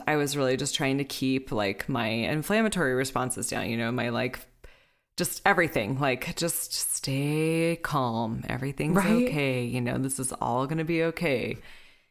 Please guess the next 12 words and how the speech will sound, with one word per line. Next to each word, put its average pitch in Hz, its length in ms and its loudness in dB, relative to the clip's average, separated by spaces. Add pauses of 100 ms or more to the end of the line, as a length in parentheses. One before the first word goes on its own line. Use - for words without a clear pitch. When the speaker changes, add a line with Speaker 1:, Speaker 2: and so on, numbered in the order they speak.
(160)
Speaker 1:
And 180 260 4
I 175 60 6
was 180 180 2
really 226 240 6
prepared. 165 720 2
Like, 143 160 0
I 135 60 4
was 135 160 0
prepared 165 560 2
be-, 190 80 4
between, 254 520 2
like, 196 280 2